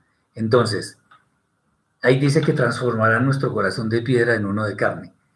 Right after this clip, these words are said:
Un corazón de piedra es casi sin, o sea, sin vida, duro. En cambio, un corazón de carne es sensible,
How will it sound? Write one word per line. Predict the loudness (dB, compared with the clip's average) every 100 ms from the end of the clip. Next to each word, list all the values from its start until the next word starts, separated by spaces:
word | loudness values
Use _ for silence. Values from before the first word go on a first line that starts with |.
| _ _
Un | -4
corazón | 4 6 6 4
de | 2
piedra | 2 2 2
es | 2 2 0 -6 -14 _ _ _ _ _
casi | -12 -8 -8
sin, | -4 -2 -2 -4
o | -8
sea, | -6 -6
sin | -6 -10
vida, | -4 0 2 0 0 -8 -10 -16 -14 -10 -8
duro. | -6 2 8 8 8 4 0 -8 -16 _ _ _ _ -20 _ _
En | -6
cambio, | -2 0
un | 2
corazón | 0 0 -4
de | -8 -6
carne | -4 -4 -4
es | -6 -8
sensible, | -10 -12 -10 -6 2 4 4 0 -6